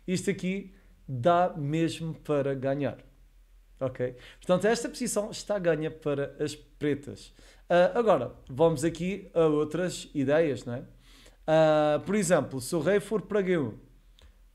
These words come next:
rei E dois, bloqueia já a fuga e o tema vai ser semelhante. Cavalo C quatro, rei G um, cavalo D dois,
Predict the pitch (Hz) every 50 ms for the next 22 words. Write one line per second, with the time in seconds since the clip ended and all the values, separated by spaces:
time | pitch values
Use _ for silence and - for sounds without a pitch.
0 | - _ _ _ - _ _ - - 127 113 123 143 143 131 127 131 139 151 151
1 | 143 170 190 208 262 269 - - - - - _ - 135 131 165 170 - - 185
2 | 180 170 165 160 156 123 135 170 160 147 135 123 - - 139 143 139 135 139 -
3 | 147 147 147 151 151 160 180 185 - - - - - - _ - 156 156 151 -
4 | 160 156 151 156 156 151 - 165 165 160 - - 175 165 - 180 190 196 190 165
5 | 131 113 - - - - _ - - _ _ - _ _ - _ _ - 160 160
6 | 160 139 139 156 147 135 120 - - - 139 139 139 - 151 160 170 190 233 -
7 | - - - - - - _ - _ _ - - _ _ - _ _ - - -
8 | 131 123 117 117 113 127 135 139 143 147 160 170 185 214 220 - - - - _
9 | - - - _ _ _ _ _ - - 175 175 139 131 160 160 147 131 127 120
10 | 113 123 135 139 127 135 151 170 185 208 233 190 - - - - -